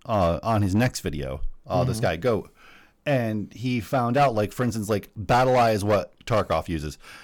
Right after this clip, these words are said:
Speaker 1: And a lot of them said, "Yes, a lot of us still also use BattlEye, but you can't just have one form of protection."
Speaker 2: Oh, they're using multiple?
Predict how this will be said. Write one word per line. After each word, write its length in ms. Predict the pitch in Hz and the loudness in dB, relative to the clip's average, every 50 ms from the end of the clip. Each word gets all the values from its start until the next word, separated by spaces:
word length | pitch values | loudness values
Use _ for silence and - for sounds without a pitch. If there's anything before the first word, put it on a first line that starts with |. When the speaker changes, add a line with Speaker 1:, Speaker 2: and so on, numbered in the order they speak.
| - _ - | -20 _ -8
Speaker 1:
And 260 | 110 107 104 101 98 85 | -4 -2 -2 -2 -2 -2
a 60 | 101 | 0
lot 260 | 107 107 107 113 127 | 2 2 2 2 2
of 60 | 127 123 | 2 0
them 120 | 113 104 | 0 -2
said, 260 | - - 120 107 95 | -2 0 0 0 0
"Yes, 420 | 95 127 156 143 107 - - - - - - | 2 2 2 2 2 0 -4 -12 -16 -14 -6
a 80 | - 117 | -2 0
lot 200 | 113 117 127 139 | 2 4 4 2
of 80 | 131 120 | 2 0
us 100 | 113 - | -2 -4
still 240 | - - 143 135 | -4 -2 -2 -2
also 400 | - 104 107 110 117 113 - - | 0 0 0 0 2 0 0 0
use 260 | 104 98 98 120 117 87 | 0 0 0 0 0 2
BattlEye, 460 | - 113 123 131 120 107 90 78 78 - - - - - - - | 2 2 2 4 4 2 2 0 -2 -8 -14 -20 -20 -18 -8 -4
but 160 | 117 123 - | -2 0 0
you 80 | 117 113 | 0 0
can't 280 | - - 147 143 135 - | 0 0 2 0 0 0
just 180 | 131 117 - | -2 -6 -4
have 260 | - 123 123 117 104 95 | -2 0 2 2 0 2
one 200 | 101 117 120 110 | 0 2 2 0
form 260 | - - 120 117 107 | 2 2 0 2 2
of 80 | 90 - | 0 0
protection." 520 | - - - 127 120 - - - 65 80 - - - - - - - - - | 2 2 2 2 2 0 -4 -8 -8 -10 -14 -16 -18 -18 -20 -20 -20 -12 -6
Speaker 2:
Oh, 160 | 123 123 113 104 | -6 -6 -4 -6
they're 120 | 101 98 | -8 -10
using 280 | 95 107 117 113 107 101 | -10 -10 -10 -8 -6 -6
multiple? 420 | 104 120 - 135 131 147 139 - | -6 -4 -4 -2 -2 -2 -4 -4